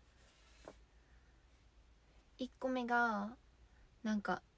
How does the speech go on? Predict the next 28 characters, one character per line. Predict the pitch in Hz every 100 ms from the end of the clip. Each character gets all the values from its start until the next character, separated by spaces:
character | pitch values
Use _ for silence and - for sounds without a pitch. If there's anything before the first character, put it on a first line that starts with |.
| - -
怒 | 202 - 240
り | 233 233 - - -
と |
か、 | - - - - - -
怒 | 202 - 240
る | 180
こ | -
と | 202 190 - - - -
と | -
の、 | 220 190 - - - - - - -
の | 214
コ | 196 220
ン-、 | 208 208 - - - - - _ - -
コ | 226
ン | 214
ト | 226 208
ロ | 202
ー | 185
ル | - 214
み |
た | 208
い | 214
な | 208 202 - - - - - -
こ | -
と | 214
の | 202
話 | 208 220 -
と、 | - 302 302 233